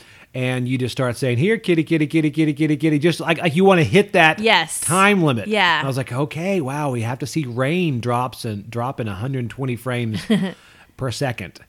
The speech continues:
Speaker 2: Yeah.
Speaker 1: You know? So anyway.
Speaker 2: It's really
Speaker 1: That
Speaker 2: good.
Speaker 1: Yeah, it's really good.
Speaker 2: Yeah.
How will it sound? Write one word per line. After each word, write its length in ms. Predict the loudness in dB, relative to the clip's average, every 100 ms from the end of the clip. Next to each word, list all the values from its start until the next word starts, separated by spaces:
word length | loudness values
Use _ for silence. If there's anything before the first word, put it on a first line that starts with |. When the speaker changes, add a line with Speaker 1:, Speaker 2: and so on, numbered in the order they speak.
| -8
Speaker 2:
Yeah. 140 | -4
Speaker 1:
You 40 | -2
know? 180 | -2 -2
So 240 | 0 2
anyway. 340 | 4 4 2 0 _ _ _ _ _ _ _ _ -6
Speaker 2:
It's 140 | -2
really 200 | 6 6
Speaker 1:
That 240 | 6 2 -2
Speaker 2:
good. 60 |
Speaker 1:
Yeah, 120 | -4 -2
it's 160 | -2
really 220 | 2 2
good. 120 | 2 2
Speaker 2:
Yeah. 180 | -2